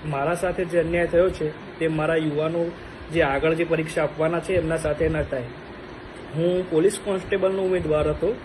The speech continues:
અને મારે એકસો ને ચૌદ માર્ક્સ આ વખતે આવ્યા. જે વખતે લોકોને એંસી ટ-, એંસી માર્ક્સ લાવવાની તકલીફ હતી, એવા પરિસ્થિતિમાં હું એકસો ને ચૌદ માર્ક્સ લાવ્યો, પણ મારું સિલેક્શન લગભગ નહીં જ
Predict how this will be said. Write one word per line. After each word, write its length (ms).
અને 100
મારે 500
એકસો 220
ને 100
ચૌદ 400
માર્ક્સ 400
આ 120
વખતે 380
આવ્યા. 220
જે 100
વખતે 280
લોકોને 380
એંસી 380
ટ-, 300
એંસી 560
માર્ક્સ 320
લાવવાની 340
તકલીફ 400
હતી, 260
એવા 120
પરિસ્થિતિમાં 640
હું 300
એકસો 200
ને 100
ચૌદ 300
માર્ક્સ 340
લાવ્યો, 280
પણ 240
મારું 400
સિલેક્શન 600
લગભગ 720
નહીં 240
જ 40